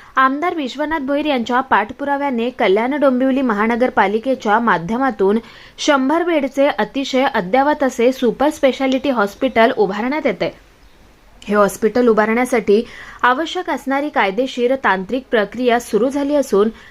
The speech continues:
लवकरच हे सुपर स्पेशालिटी हॉस्पिटल नागरिकांच्या सेवेमध्ये रुजू होईल, असा विश्वास आमदार विश्वनाथ भोईर यांनी व्यक्त केलाय.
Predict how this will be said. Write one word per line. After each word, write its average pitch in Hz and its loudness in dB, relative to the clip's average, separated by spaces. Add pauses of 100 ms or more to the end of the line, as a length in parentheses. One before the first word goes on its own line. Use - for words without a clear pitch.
(260)
लवकरच 339 0
हे 359 -2
सुपर 277 -2
स्पेशालिटी 269 0
हॉस्पिटल 240 0
नागरिकांच्या 240 0
सेवेमध्ये 226 2
रुजू 220 0
होईल, 240 2 (440)
असा 185 -2
विश्वास 220 2
आमदार 202 0
विश्वनाथ 240 2
भोईर 240 6
यांनी 220 0
व्यक्त 220 -2
केलाय. 233 2